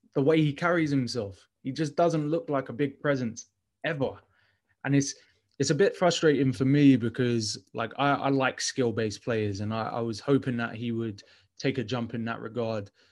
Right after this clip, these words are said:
Um, but it is looking like his, his sort of, uh, next thing to try and become is to just become a defensive specialist. Like, take pride in that side of the ball and just anchor that defense, 'cause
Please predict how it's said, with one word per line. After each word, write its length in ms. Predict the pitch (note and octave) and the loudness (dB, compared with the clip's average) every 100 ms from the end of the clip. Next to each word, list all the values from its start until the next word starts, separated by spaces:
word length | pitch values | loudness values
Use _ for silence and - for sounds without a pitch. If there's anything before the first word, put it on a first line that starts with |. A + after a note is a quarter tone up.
| _ _ _ | _ _ _
Um, 400 | A#2+ A#2+ A#2+ A#2 | -2 0 -2 -2
but 160 | C3 B2+ | 0 2
it 140 | D3 | 2
is 200 | F3+ D#3 | 2 2
looking 280 | D#3 F3 C3+ | 0 0 0
like 200 | B2 A2+ | 0 -4
his, 480 | - C3+ A2+ - - _ _ _ | 0 0 0 -10 -14 _ _ _
his 220 | - D3 - | -4 -4 0
sort 240 | D3 B2 | 0 0
of, 160 | G#2 A2 | -2 -2
uh, 380 | A#2+ A#2 A2+ | 2 2 0
next 480 | A2+ B2+ C3+ - - | -2 -2 -2 -6 -4
thing 260 | C#3+ C3 B2+ | 0 2 0
to 280 | - A#2+ A#2 | -2 -2 -2
try 260 | - C3+ | -2 0
and 100 | B2+ | 0
become 440 | A2+ - B2+ C#3 C#3+ B2+ | -2 -6 -4 -4 -6 -8
is 180 | A2 | -10
to 140 | - C3+ | -10 -10
just 240 | E3+ - | -10 -6
become 280 | C#3 D3+ C#3+ | -4 0 0
a 200 | B2 G#2 - _ _ - | 0 -4 -12 _ _ -14
defensive 460 | - D#3 C#3 C3+ | -6 -4 -2 -6
specialist. 680 | - E3+ - B2+ G#2+ - - _ _ _ _ | -6 -8 -4 -2 -2 -6 -18 _ _ _ _
Like, 320 | B2+ B2+ A#2+ _ _ _ _ _ _ _ _ | -2 -2 -2 _ _ _ _ _ _ _ _
take 280 | - F3+ - | -2 -2 -2
pride 380 | - E3+ E3+ D#3 | -4 0 2 2
in 140 | C#3+ C#3+ | 0 -2
that 160 | C#3 | -2
side 300 | - D3+ C#3+ | -4 -2 0
of 80 | C3 | 0
the 60 | A#2 | -2
ball 440 | A#2+ A2+ B2 C#3 _ _ _ _ _ _ - | -4 -4 -4 -8 _ _ _ _ _ _ -6
and 140 | B2+ | -4
just 360 | B2 B2+ - - - | 0 0 -2 -10 -6
anchor 300 | D3+ C#3 C3+ | -4 -2 -2
that 260 | B2 A#2 | -2 -4
defense, 480 | C3 C3 C3 A2+ - | -6 -6 -4 -8 -10
'cause 320 | - A#2+ G#2+ | -6 -6 -6